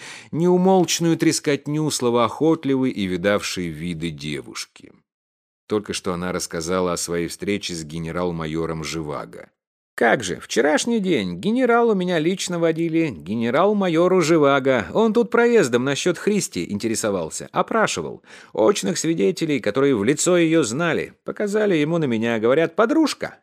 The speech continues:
Велел вызвать. Ну, вызвали, привели. Совсем не страшный, ничего особенного, как все. Косоглазый, чёрный.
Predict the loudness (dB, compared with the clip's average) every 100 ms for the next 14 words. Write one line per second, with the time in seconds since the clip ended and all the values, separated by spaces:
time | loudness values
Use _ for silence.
0 | _ -10 -2 2 4 4 2 4 2 2
1 | -8 -4 0 2 4 2 4 2 2 -2
2 | -6 -2 -2 -2 -6 -18 -18 -6 -4 0
3 | 2 2 0 0 0 0 -2 -6 -4 -2
4 | 0 0 0 -2 -2 -4 -4 -4 -6 -8
5 | -8 -4 -2 -2 0 0 0 -2 -4 -4
6 | -2 0 0 -2 -4